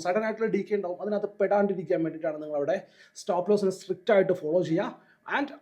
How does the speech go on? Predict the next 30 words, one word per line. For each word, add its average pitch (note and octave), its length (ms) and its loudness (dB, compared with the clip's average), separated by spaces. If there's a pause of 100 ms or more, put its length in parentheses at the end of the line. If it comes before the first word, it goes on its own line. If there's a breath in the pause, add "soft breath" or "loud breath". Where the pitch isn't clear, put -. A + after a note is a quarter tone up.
(100)
അതുപോലെ G3+ 480 6
തന്നെ D#3 220 2 (240)
ഒരിക്കൽ F#3+ 360 2
പോലും F#3+ 200 4 (100)
ഇതിനെ F#3 260 6
ഒരു F#3 160 2
ഷോർട്ട് A3+ 400 0
ചെയ്യാനായിട്ടുള്ള F#3+ 420 2 (100)
ഓപ്പർച്യൂണിറ്റി F#3 500 4
ആയിട്ട് F3 180 2
എടുക്കരുത് E3 360 2
എന്ന് D#3 140 6
പറഞ്ഞത്. A2+ 220 -6 (360 soft breath)
ഷോർട്ടിൻ്റെ F#3 380 4
ഭാഗത്തേക്ക് F3+ 340 4
നിങ്ങൾക്ക് E3 300 4
നോക്കിയാൽ F3+ 320 6
കാണാൻ E3+ 240 6
പറ്റും, F3 260 -2
മാർക്കറ്റ് E3+ 340 2
അവിടുന്ന് F3 240 4
താഴത്തേക്ക് D#3+ 420 4
വന്നിട്ടുണ്ട്. D3+ 380 2 (140)
ഏഹ്, D3 460 0
പിന്നെ C#3 360 -6 (480 soft breath)
നമ്മുടെ D#3 300 4
സെൻസെക്സ് F3+ 340 4
അവിടുന്ന് G3+ 240 6
താഴത്തേക്ക് E3+ 380 2
വന്നിട്ടുണ്ട്. D#3 340 2